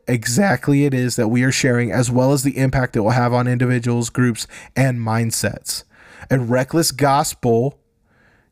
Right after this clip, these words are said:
is sufficient for nothing. If we are not careful with how we convey this, there is no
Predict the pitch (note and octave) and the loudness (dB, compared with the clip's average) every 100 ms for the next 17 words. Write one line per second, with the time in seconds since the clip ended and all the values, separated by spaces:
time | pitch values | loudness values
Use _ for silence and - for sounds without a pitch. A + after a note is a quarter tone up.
0 | _ C3+ C#3+ B2 - _ - - C3+ - | _ 0 0 -2 -10 _ -8 -2 -2 0
1 | C#3+ C#3 - D#3 - C3+ A#2+ B2 B2 - | -2 0 0 -2 0 0 0 0 -2 -2
2 | G2+ - - _ _ _ _ _ _ _ | -6 -6 -16 _ _ _ _ _ _ _
3 | _ C3 - C3 D#3 E3 D#3+ - - C#3 | _ -4 0 2 2 2 0 -2 -2 0
4 | C#3+ A2 G2 B2 - _ B2 B2 - A#2 | 0 -2 -4 -6 -12 _ 0 0 0 0
5 | A#2+ C3+ D3+ D3+ C3 D#3+ D3 A2+ A2 A2 | 2 0 0 0 2 0 0 -2 -4 -6
6 | - - _ _ _ _ _ _ _ C3+ | -10 -16 _ _ _ _ _ _ _ -2
7 | C3 B2+ C3 C3+ C3 C3 B2+ | 0 0 -2 0 2 2 0